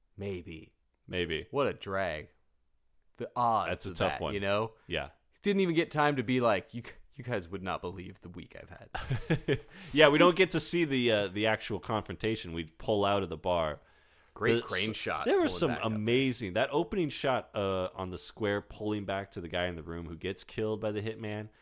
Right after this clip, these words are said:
Speaker 2: And then again, yeah, at the end, this, this crane shot pulling away from the bar with the taxi showing up and the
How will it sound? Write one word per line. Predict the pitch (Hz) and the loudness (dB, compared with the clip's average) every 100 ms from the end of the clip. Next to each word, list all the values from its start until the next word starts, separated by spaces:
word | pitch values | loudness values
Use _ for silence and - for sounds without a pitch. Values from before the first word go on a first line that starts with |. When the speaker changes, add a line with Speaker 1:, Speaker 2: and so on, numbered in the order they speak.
| - | -8
Speaker 2:
And | 104 | -2
then | 113 | 0
again, | 107 117 104 | 2 2 2
yeah, | 90 | -2
at | - | -2
the | 98 104 | -4 -4
end, | 101 | -4
this, | 76 - _ | -8 -12 _
this | 78 - | -16 -16
crane | - 104 120 | -10 -8 -6
shot | - 64 - | -8 -12 -14
pulling | - 120 139 98 | -6 -2 -2 0
away | 95 | 0
from | 101 95 | -2 -4
the | 85 | -8
bar | 80 85 85 80 85 | -4 -2 -2 -4 -10
with | 78 | -18
the | |
taxi | - 90 95 - 87 | -16 -14 -14 -12 -12
showing | - 87 82 | -4 -2 -2
up | 82 - | -4 -6
and | |
the | 76 | -12